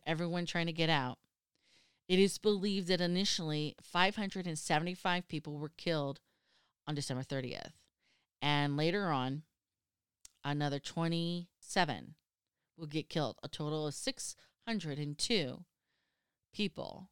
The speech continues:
will die. The, the twenty-seven will come later due to the injuries in the following weeks. Now,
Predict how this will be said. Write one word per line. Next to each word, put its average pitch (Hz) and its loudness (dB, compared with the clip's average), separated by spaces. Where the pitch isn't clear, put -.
will 165 -4
die. 147 0
The, 127 -6
the 151 -12
twenty-seven 165 -2
will 147 -4
come 151 -2
later 165 0
due 170 -2
to 160 0
the 147 2
injuries 139 -2
in 131 -6
the 127 -8
following 101 -6
weeks. - -8
Now, 175 8